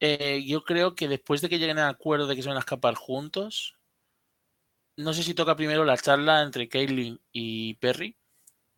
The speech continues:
en la habitación de, de niños de Caitlyn o primero vamos a los túneles.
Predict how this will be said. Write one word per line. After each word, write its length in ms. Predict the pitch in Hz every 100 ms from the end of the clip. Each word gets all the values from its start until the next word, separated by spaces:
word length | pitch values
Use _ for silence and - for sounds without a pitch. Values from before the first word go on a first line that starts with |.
| _ 131
en 160 | 131
la 60 | 120
habitación 560 | 120 - 120 131 127
de, 180 | 127 123 123 123
de 220 | 117 113
niños 320 | 123 120 110
de 100 | 113
Caitlyn 400 | 123 139 170 - -
o 260 | 139 - -
primero 320 | 135 131 135
vamos 200 | 123 131
a 40 |
los 140 | 117 -
túneles. 500 | 117 113 110 -